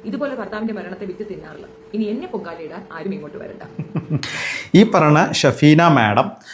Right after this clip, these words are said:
Speaker 2: ആ കമന്റ് അവർക്ക് ഇഷ്ടപ്പെട്ടതുകൊണ്ടാണ് അവരെടുത്ത് പറയുന്നത്, അല്ലേ? നമുക്ക് ഇഷ്ടപ്പെടാത്തതോ ഒരാളെ, ഏ, ഹർട്ട് ചെയ്യണതാണെങ്കിൽ നമ്മളത് പറയില്ല. അപ്പോൾ അവർക്ക് ഇഷ്ടപ്പെട്ടതുകൊണ്ടും അവരത് പറയാതെ നിങ്ങളിലേക്ക് ഇത് പറയുവാണ്. അപ്പോൾ അവരുടെ, അവരുടെ ഒരു ആറ്റിറ്റ്യൂഡ്, അവരുടെ ഒരു ഇഷ്ടം, അവരുടെ ആ point of view അത് തന്നെയാണ്.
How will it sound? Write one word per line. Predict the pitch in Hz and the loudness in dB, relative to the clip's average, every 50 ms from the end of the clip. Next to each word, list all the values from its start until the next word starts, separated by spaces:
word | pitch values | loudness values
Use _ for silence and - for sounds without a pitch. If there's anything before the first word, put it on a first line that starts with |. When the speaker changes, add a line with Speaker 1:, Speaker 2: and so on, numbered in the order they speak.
| - _ _ - | -20 _ _ 4
Speaker 2:
ആ | 208 262 262 - | 4 4 6 6
കമന്റ് | 190 165 156 156 156 160 175 | 6 6 6 8 8 8 8
അവർക്ക് | 170 165 165 - | 6 6 6 4
ഇഷ്ടപ്പെട്ടതുകൊണ്ടാണ് | 180 - - - - 240 - 165 147 - 131 123 127 120 120 120 131 123 135 | 0 -2 2 4 4 4 6 4 4 6 6 6 6 6 6 6 6 6 8
അവരെടുത്ത് | 165 180 190 233 202 - 240 | 8 8 8 6 6 6 6
പറയുന്നത്, | 202 196 151 131 139 160 160 | 6 6 6 6 8 8 6
അല്ലേ? | 120 - - - - 143 | 6 4 0 -2 2 4
നമുക്ക് | 147 160 156 | 4 4 4
ഇഷ്ടപ്പെടാത്തതോ | 165 - - - - - 180 160 156 147 151 156 156 160 165 | 2 0 0 0 2 4 4 6 6 6 6 6 8 8 8
ഒരാളെ, | 151 151 147 147 151 | 8 8 8 6 6
ഏ, | 165 - 143 139 135 | 6 6 8 6 6
ഹർട്ട് | 123 - 143 147 143 147 - | 6 6 4 4 4 6 6
ചെയ്യണതാണെങ്കിൽ | 220 175 156 156 151 139 156 180 | 6 8 8 8 6 6 6 4
നമ്മളത് | 208 226 269 269 277 | 4 6 6 6 6
പറയില്ല. | - 247 208 185 175 131 113 - - - - - - - - | 6 6 8 8 6 6 4 0 -4 -8 -20 -20 -4 0 2
അപ്പോൾ | 196 196 269 | 4 6 6
അവർക്ക് | 240 214 202 233 233 233 | 8 8 8 8 8 6
ഇഷ്ടപ്പെട്ടതുകൊണ്ടും | 285 - - 254 - - 190 - 165 151 147 147 147 143 156 180 196 - - - - | 4 4 4 4 4 4 4 4 6 6 8 6 6 6 4 2 2 0 -6 0 4
അവരത് | 156 175 254 311 320 311 311 311 | 6 8 10 10 8 8 6 6
പറയാതെ | 208 180 180 202 214 226 226 233 247 254 262 285 - - - - - _ _ _ _ _ _ _ _ _ _ _ _ _ _ - | 6 6 8 8 8 8 8 8 8 8 8 6 6 4 -2 -10 -20 _ _ _ _ _ _ _ _ _ _ _ _ _ _ 2
നിങ്ങളിലേക്ക് | 156 151 151 147 143 143 143 131 | 4 4 6 8 8 8 8 8
ഇത് | 147 143 - | 6 6 6
പറയുവാണ്. | - 127 120 123 113 101 - - | 6 6 8 6 6 4 2 0
അപ്പോൾ | 156 - 269 | 4 6 8
അവരുടെ, | 233 247 269 311 311 | 8 8 8 8 6
അവരുടെ | - - 240 254 302 339 | 6 6 8 8 10 10
ഒരു | 320 302 | 10 10
ആറ്റിറ്റ്യൂഡ്, | 311 294 - 185 190 - - 226 185 - 208 208 208 | 10 8 6 4 4 4 6 4 6 8 8 8 10
അവരുടെ | 226 220 226 240 | 10 10 8 8
ഒരു | 233 214 | 8 6
ഇഷ്ടം, | 165 - - - 208 208 214 | 4 4 2 0 2 2 4
അവരുടെ | 208 208 220 220 226 233 | 4 6 6 8 8 8
ആ | 233 226 - - 208 214 208 214 226 214 - 202 | 8 8 8 8 8 8 8 8 6 6 6 8
point | 190 190 185 180 | 8 8 10 8
of | 202 | 6
view | 202 - 180 190 | 6 6 6 6
അത് | 160 147 156 160 156 | 8 8 8 6 6
തന്നെയാണ്. | 143 151 139 104 | 6 2 -2 -2